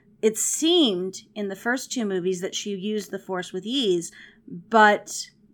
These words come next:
maybe what we're now discovering is that while Rey was e-, easily able to use the Force in situations where there was a great deal of stress and need, she is not as easily able to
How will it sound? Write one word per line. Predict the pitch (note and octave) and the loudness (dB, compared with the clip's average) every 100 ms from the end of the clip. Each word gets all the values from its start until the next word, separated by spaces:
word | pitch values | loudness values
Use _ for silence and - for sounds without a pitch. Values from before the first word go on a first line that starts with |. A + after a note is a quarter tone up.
| - | -10
maybe | F#3+ G#3 B3 E4 A3 D#3 C3 B3 - _ _ _ _ _ _ _ - | -2 0 2 2 2 0 -2 -6 -10 _ _ _ _ _ _ _ -12
what | F#3 G#3 G3+ | -2 0 2
we're | G3+ G3 | 0 0
now | F#3+ G3+ F#3+ | 0 2 2
discovering | F#3 F3+ - B3 B3+ G3 E3+ | 2 -4 4 4 4 0 0
is | F3+ F3+ | -2 0
that | G3+ E3+ | 0 2
while | F3+ F3 | 2 2
Rey | F#3+ G#3+ | 0 0
was | A3 F#3+ | 0 -2
e-, | G3+ G3 - - | -4 -6 -10 -14
easily | - A#3 B3 A3+ F#3+ | -4 -2 0 2 2
able | F#3+ F#3+ | 2 0
to | F3+ | -4
use | F3+ F#3 E3 | -2 -4 -4
the | F3 | -10
Force | - G#3+ G#3+ F#3+ - - | -8 -4 -2 -4 -8 -10
in | G#3 F#3 E3+ E3 - - - | -8 -6 -6 -8 -14 -20 -16
situations | - A#3+ A3+ G#3+ G3 G3+ G#3+ G#3 F#3 F3 D#3+ | -6 -4 -4 -2 2 2 0 -4 -4 -4 -4
where | F#3+ | -4
there | F3+ F3+ | -2 -4
was | E3+ | -6
a | E3+ | -6
great | F#3 G3 | -2 -2
deal | F#3+ F#3+ E3+ | -4 -6 -6
of | D#3+ | -8
stress | - - A3+ G#3+ G3+ | -10 -4 0 0 -2
and | F#3+ F3 | -8 -8
need, | F3+ B3 B3 F3 D#3 - - _ _ _ _ _ _ _ _ | -4 -2 -2 -2 -4 -10 -20 _ _ _ _ _ _ _ _
she | - - A3+ | -6 0 2
is | G3+ | 2
not | G#3 A3 C#4+ | 2 4 6
as | A3+ - - | 4 -2 -12
easily | A#3+ C4+ B3 A3+ F#3+ F3 - | -4 -4 -2 -2 0 -2 -2
able | G#3+ B3+ G#3 F3 C3+ - | 0 0 0 -2 -4 -12
to | - | -12